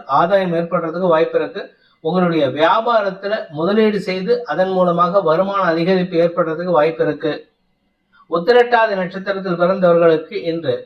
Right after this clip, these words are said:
தடுமாற்றம் ஏற்படுறதுக்கு வாய்ப்பு இருக்கு. உங்களுடைய தடுமாற்றம் உங்களுடைய வாழ்க்கை துணை சம்பந்தமான விஷயங்களிலோ அல்லது உங்களுடைய எதிரிகள் சார்ந்த விஷயங்களிலோ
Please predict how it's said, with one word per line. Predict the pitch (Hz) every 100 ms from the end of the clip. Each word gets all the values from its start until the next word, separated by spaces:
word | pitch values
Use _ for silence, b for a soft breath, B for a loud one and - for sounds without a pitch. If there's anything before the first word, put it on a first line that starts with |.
| _ _
தடுமாற்றம் | - 180 233 233 214 202 180
ஏற்படுறதுக்கு | 175 180 185 170 165 185
வாய்ப்பு | 160 160 165
இருக்கு. | 160 151 147
உங்களுடைய | 143 160 160 151 143
தடுமாற்றம் | 143 160 202 190 180 196 233 - b b b
உங்களுடைய | 160 175 170 160 131
வாழ்க்கை | 151 196 220 226 190 185
துணை | 175 190
சம்பந்தமான | 175 165 175 185 185 175 165
விஷயங்களிலோ | 151 151 170 160 147 170 - -
அல்லது | 156 175 165
உங்களுடைய | 156 151 143 131 117
எதிரிகள் | 165 233 233 226
சார்ந்த | 175 175 175 180
விஷயங்களிலோ | 160 151 175 160 151 165